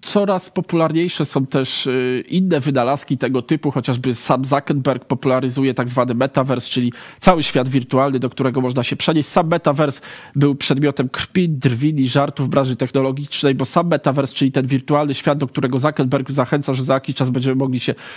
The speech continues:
przenieść za pomocą jego innych cudownych gogli, wygląda dosyć infantylnie. Ciekawe jest też to,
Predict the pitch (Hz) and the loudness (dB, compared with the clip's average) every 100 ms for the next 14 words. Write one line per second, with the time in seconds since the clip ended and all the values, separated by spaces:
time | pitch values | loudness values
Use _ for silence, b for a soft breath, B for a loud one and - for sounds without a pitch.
0 | B - 156 156 131 135 - 131 131 123 | B 2 4 4 2 0 2 0 0 0
1 | 123 127 - 208 190 123 - 135 123 127 | 2 0 0 0 0 -2 0 0 2 0
2 | 120 151 156 175 B B B B B 147 | 0 0 2 -2 B B B B B 2
3 | 170 202 185 190 - - 170 190 175 208 | 2 4 0 0 -2 -2 0 0 2 2
4 | 131 107 113 - - 185 170 151 - - | 4 2 0 2 4 4 2 0 -2 0
5 | - 160 151 | 2 2 0